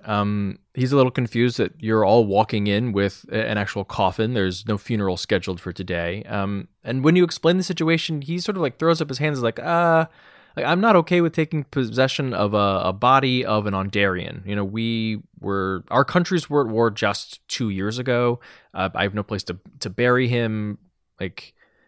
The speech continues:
our parish is dependent on donations, and the congregation will get quite upset. So I'm, I'm sorry, you really can't leave it here."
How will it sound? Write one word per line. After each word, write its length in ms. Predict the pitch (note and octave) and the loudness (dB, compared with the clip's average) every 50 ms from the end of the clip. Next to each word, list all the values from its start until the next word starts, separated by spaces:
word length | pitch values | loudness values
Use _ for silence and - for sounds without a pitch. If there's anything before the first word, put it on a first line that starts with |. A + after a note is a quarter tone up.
| _ _ _ _ - | _ _ _ _ -4
our 120 | F#2+ F#2 | -2 -2
parish 440 | - - C3+ C#3+ D3 D3+ C#3 - - | -2 0 2 4 4 4 4 2 -4
is 40 | B2+ | -8
dependent 380 | B2 A#2 - B2+ B2 A#2+ A2 G#2+ | -8 -6 -4 -2 -2 0 0 -2
on 80 | G#2 | -2
donations, 640 | G2+ G2+ F#2+ F#2+ F#2+ F#2+ F#2 - G2 F#2 F#2 F2+ F2+ - | 0 -2 -2 -2 -2 -4 -4 -6 -6 -6 -6 -6 -8 -10
and 220 | - G#2+ F#2 E2+ | -10 -10 -8 -8
the 60 | F2+ | -8
congregation 720 | - - A2 A2+ A2 G2+ F#2+ F#2+ F#2+ - - G2 F2+ F#2 F2+ | -4 -2 -2 -2 -2 -2 -4 -6 -6 -6 -6 -8 -8 -8 -6
will 220 | F#2 F2 F2 - _ _ _ - | -6 -8 -8 -8 _ _ _ -12
get 320 | - A#2+ G2 D#2 - _ - | -6 -6 -6 -6 -6 _ -16
quite 260 | - - F#2+ F2 - - | -6 -4 -4 -4 -4 -8
upset. 400 | - - - - - - - - | -16 -12 -8 -8 -8 -8 -8 -8
So 140 | - G#2+ | -4 -4
I'm, 160 | F#2 F#2 F2 F2 | -4 -4 -6 -8
I'm 100 | G2+ G2 | -10 -10
sorry, 360 | - - A2 F#2 F2 F2 F2+ | -6 -4 -2 -2 -2 -2 -4
you 80 | F2+ F#2 | -4 -4
really 220 | G2 F#2+ F2 F2 | -4 -4 -6 -6
can't 200 | - - E2 - | -8 -10 -12 -10
leave 160 | - - - | -10 -14 -14
it 60 | - - | -14 -16
here." 240 | F2+ - - - | -16 -16 -16 -18